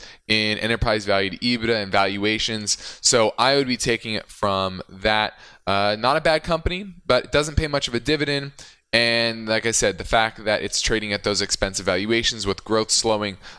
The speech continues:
I'm gonna pick Cooper Company. Thanks for the call, Jane.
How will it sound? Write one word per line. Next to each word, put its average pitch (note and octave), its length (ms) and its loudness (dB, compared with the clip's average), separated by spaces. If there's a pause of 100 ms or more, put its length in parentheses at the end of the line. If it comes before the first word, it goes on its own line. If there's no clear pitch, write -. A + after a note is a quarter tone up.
I'm A2 180 2
gonna G#2+ 180 -4
pick - 420 -4 (140)
Cooper G2 760 -2 (260)
Company. C2 360 -6 (3500)
Thanks F2+ 220 0
for A2 60 -4
the A#2+ 60 0
call, D#3+ 240 0
Jane. D#3+ 320 -4